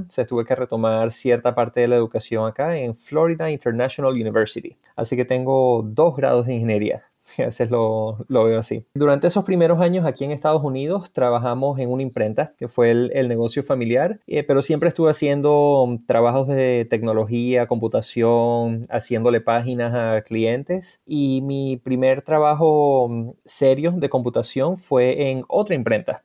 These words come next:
donde fui su, su jefe de tecnología. Les creé un sistema de órdenes, eh, completo, básicamente una revolución de cómo trabajaban. Era una tienda que ni siquiera tenía una página web y con el tiempo les hice un sistema de órdenes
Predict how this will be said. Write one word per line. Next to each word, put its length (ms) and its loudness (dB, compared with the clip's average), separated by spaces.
donde 380 0
fui 280 -2
su, 680 0
su 180 -4
jefe 260 0
de 80 0
tecnología. 840 -2
Les 180 -4
creé 200 0
un 100 -4
sistema 800 -2
de 160 0
órdenes, 960 -2
eh, 220 0
completo, 480 0
básicamente 720 -4
una 280 0
revolución 580 2
de 100 0
cómo 200 0
trabajaban. 640 2
Era 120 -2
una 520 0
tienda 320 0
que 100 -6
ni 80 -4
siquiera 400 0
tenía 240 -2
una 200 -2
página 320 -2
web 100 2
y 500 -6
con 160 0
el 80 -2
tiempo 260 0
les 100 0
hice 220 -2
un 60 -6
sistema 440 -2
de 100 2
órdenes 880 0